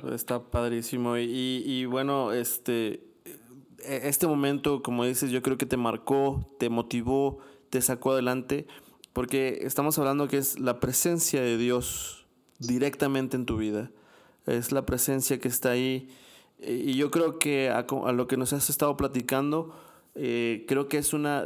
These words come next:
es una confirmación. E-, ese momento fue una confirmación que te dice,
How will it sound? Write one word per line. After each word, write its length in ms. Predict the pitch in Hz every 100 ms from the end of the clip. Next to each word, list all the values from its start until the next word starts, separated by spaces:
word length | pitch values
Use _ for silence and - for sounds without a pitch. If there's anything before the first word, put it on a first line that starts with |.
| 123 -
es 220 | 120 156
una 200 | 147 143
confirmación. 1300 | 135 127 - 139 127 120 117 120 127 131 127 123 - _ _ _ _ _ _ -
E-, 240 | 147 110
ese 160 | 123 143
momento 360 | 127 120 123 127
fue 140 | 135
una 100 | 135
confirmación 800 | 135 123 135 117 117 120 127 123
que 100 | 127
te 120 | 120
dice, 340 | 120 120 127